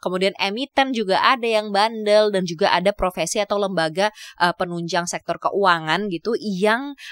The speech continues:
melakukan kecurangan gitu, dan ini membuat kerugian selama sepuluh tahun sebesar sembilan puluh dua triliun rupiah gitu, Sobat Cuan. Nah,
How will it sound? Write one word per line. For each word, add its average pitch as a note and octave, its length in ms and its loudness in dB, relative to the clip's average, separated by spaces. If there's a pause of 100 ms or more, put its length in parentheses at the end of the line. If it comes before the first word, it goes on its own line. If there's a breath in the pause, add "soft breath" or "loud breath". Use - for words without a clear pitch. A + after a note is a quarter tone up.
(260 loud breath)
melakukan G#3 880 -2
kecurangan G#3 800 0
gitu, C3+ 160 -10
dan D3+ 160 -4
ini F#3+ 240 -4
membuat G3+ 480 0
kerugian F3 800 -4
selama C#4 400 -2
sepuluh G#3 320 -4
tahun F#3 640 0
sebesar A3 560 0
sembilan F#3+ 320 -4
puluh F#3 160 -4
dua F#3 320 -4
triliun E3+ 400 -4
rupiah F3+ 560 0 (160)
gitu, C#3 480 -10
Sobat D3 320 -8
Cuan. C3 240 -6 (160)
Nah, F#3+ 160 4